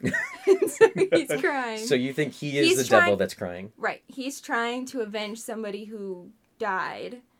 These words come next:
Speaker 2: Okay.
Speaker 1: And that's why he's upset.
Speaker 2: Uh-huh.
Speaker 1: And that's why he cries.
Speaker 2: Do you remember the main character's name?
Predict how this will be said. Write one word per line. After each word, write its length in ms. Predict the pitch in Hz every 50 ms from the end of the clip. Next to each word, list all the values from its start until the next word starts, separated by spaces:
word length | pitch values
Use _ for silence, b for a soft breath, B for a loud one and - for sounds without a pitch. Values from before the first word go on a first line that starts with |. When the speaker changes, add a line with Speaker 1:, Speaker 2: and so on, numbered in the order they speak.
| _ _ -
Speaker 2:
Okay. 640 | 156 151 143 139 135 - - 123 110 113 139 156 156
Speaker 1:
And 380 | 202 208 220 214 214 233 226 - - _
that's 420 | - 208 208 220 - - - - 247
why 180 | 233 220 233
he's 280 | 233 - 240 233 233 -
upset. 520 | 262 262 - - - 196 175 175 - - _ _ _ _
Speaker 2:
Uh-huh. 340 | 123 123 117 123 110 120 131 - _ _ -
Speaker 1:
And 500 | 208 208 208 208 208 196 196 202 202 - - - _ _ _
that's 440 | 233 226 226 220 _ - - - -
why 180 | 233 220 220 220
he 120 | 233 262 262
cries. 220 | 262 339 403 466
Speaker 2:
Do 80 | - 247
you 60 | -
remember 380 | - 117 117 120 120 127 120 120
the 80 | 120
main 260 | 113 113 113 113 113
character's 460 | 101 - 113 110 110 107 104 101 98 101
name? 300 | 92 90 85 87 90